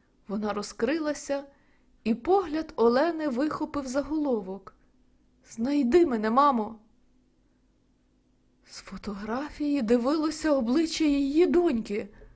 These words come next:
Олена впізнала б його з тисячі облич. Дівчинка була дуже схожою на неї. Перед очима все попливло, і вона ледве встигла притулитися до стіни. Підбігла колега.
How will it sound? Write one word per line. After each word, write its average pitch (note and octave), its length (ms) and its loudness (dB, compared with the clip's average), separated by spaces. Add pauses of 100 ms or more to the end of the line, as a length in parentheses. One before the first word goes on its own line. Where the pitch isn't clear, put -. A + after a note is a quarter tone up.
(480)
Олена C#4+ 560 6
впізнала C#4+ 680 6
б A#3+ 100 4
його D4 340 4
з F4 80 -2
тисячі F4 500 6
облич. D#4 600 6 (480)
Дівчинка D4 680 0
була C#4+ 240 6
дуже D4+ 320 2
схожою A3+ 580 2
на G#3+ 120 2
неї. G#3 480 -2 (1700)
Перед G#3+ 380 0
очима C#4+ 480 -2
все C4+ 280 -2
попливло, B3+ 680 0
і G#3 120 -4
вона B3+ 260 2
ледве C#4+ 480 4
встигла D4 480 0
притулитися C4+ 720 -2
до B3+ 120 -2
стіни. A#3+ 540 -2 (580)
Підбігла B3 520 0
колега. C4+ 560 -4